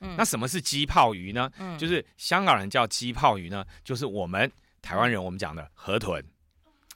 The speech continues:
Speaker 1: 啊？
Speaker 2: 好，河豚的鱼标。好，那大家第一个问题就说，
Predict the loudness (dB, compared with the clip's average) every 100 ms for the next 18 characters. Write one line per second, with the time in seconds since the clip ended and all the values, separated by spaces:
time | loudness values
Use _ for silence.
0 | _ -10 -2 -2 0 -4 -6 -12 _ -10
1 | -10 -12 -10 0 6 6 6 4 4 2
2 | 4 6 6 6 2 0 -4 -4 0 4
3 | 4 4 -2 -2 -2 -4 -6 -12 -12 -14
4 | -14